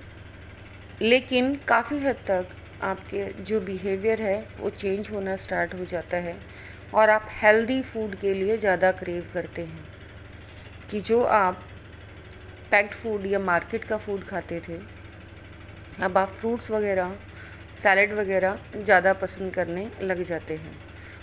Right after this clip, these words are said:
उसका रीज़न ही यही है कि आपकी जो ईथरिक बॉडी है वो एक्टिवेट होनी स्टार्ट हो गई है और अब आप यूनिवर्स से कॉस्मिक जो एनर्जी है उसे पहले के मुकाबले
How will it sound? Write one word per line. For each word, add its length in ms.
उसका 260
रीज़न 420
ही 60
यही 400
है 300
कि 100
आपकी 340
जो 140
ईथरिक 380
बॉडी 340
है 120
वो 180
एक्टिवेट 520
होनी 320
स्टार्ट 420
हो 120
गई 280
है 160
और 400
अब 260
आप 400
यूनिवर्स 560
से 380
कॉस्मिक 520
जो 140
एनर्जी 500
है 300
उसे 460
पहले 260
के 200
मुकाबले 560